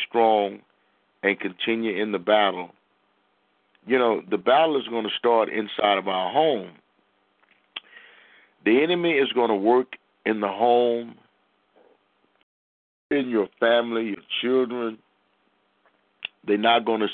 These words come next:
see you for who you are, but we have to keep demonstrating his love. And after a while, love will weaken them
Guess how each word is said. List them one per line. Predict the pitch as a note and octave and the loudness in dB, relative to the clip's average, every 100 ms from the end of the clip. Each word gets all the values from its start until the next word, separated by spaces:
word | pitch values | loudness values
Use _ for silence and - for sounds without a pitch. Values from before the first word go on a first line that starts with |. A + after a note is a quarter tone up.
| - | 0
see | C3 | 0
you | B2+ B2 - | 2 -2 -2
for | F#2+ | -6
who | G#2 A#2 | -2 -2
you | G#2 G2 | 0 0
are, | F2 G2+ G2+ G#2 - _ _ _ _ _ _ _ _ _ _ _ | 2 4 2 0 -10 _ _ _ _ _ _ _ _ _ _ _
but | G2+ | 0
we | F#2+ A2 G#2+ | 2 0 -2
have | G#2 - | -4 -8
to | F2 - | -14 -6
keep | A#2+ A#2 - | -4 -4 -4
demonstrating | G2+ G#2+ G#2+ - - G#2+ G#2 G2 | -2 0 -2 -4 2 2 2 -2
his | G2 F#2 F#2 | -4 -6 -2
love. | G2 G2+ F#2+ F#2 - _ _ _ _ _ _ _ _ _ _ _ | 0 2 0 -4 -12 _ _ _ _ _ _ _ _ _ _ _
And | F#2 D#2 | -10 -8
after | F#2 F#2+ - | -8 -8 -4
a | A2 | 0
while, | A#2 A2+ G2 F#2 _ _ _ _ _ _ _ _ _ | 2 0 -2 -8 _ _ _ _ _ _ _ _ _
love | - F#2 A2+ A#2+ A#2 | -6 2 4 4 0
will | G#2+ G2+ | -2 -2
weaken | F#2 A#2 C#3 - G#2+ F#2 | 0 -2 -2 -4 -6 -8
them | F2+ F2 | -10 -10